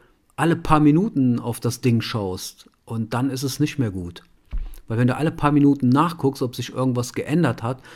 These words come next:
oder ob es neue Nachrichten gibt, dann macht dich das krank im Kopf. Denn es ändert sich nichts im Minutentakt.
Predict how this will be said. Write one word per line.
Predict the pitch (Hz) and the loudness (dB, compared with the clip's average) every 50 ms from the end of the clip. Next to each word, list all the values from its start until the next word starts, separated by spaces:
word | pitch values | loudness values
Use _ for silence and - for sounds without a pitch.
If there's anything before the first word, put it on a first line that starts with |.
| - - - | -20 -20 -6
oder | - 123 127 131 | -2 0 2 2
ob | 117 117 123 | 2 2 0
es | 123 - - | 0 2 2
neue | 139 131 127 123 117 | 4 4 6 6 6
Nachrichten | 120 123 143 151 143 - - 110 107 - - 104 | 6 6 6 6 4 2 -4 -6 -8 -8 -8 -6
gibt, | 113 120 123 - | -6 -6 -4 -4
dann | 117 117 | -2 -2
macht | 117 131 - - | -2 -2 -4 -6
dich | 117 113 - | -10 -10 -8
das | - 107 101 - - | -8 -8 -8 -8 -10
krank | - - 156 170 190 - | -6 -4 -4 -4 -4 -4
im | 104 95 92 | -6 -6 -6
Kopf. | - 90 85 - - - - _ _ _ _ _ _ _ _ _ _ _ _ _ | -8 -12 -12 -14 -20 -20 -20 _ _ _ _ _ _ _ _ _ _ _ _ _
Denn | 120 120 | 2 2
es | 127 123 - | 2 2 0
ändert | - 147 175 175 147 120 | -2 0 2 2 2 0
sich | - 120 113 - | 0 -4 -2 0
nichts | 117 117 113 - - - | 2 0 0 0 -6 -4
im | 113 113 | -2 -2
Minutentakt. | 107 107 110 117 113 110 - - - - 110 98 - - - | 0 2 2 2 0 -2 -4 -10 -8 -6 -6 -6 -8 -10 -20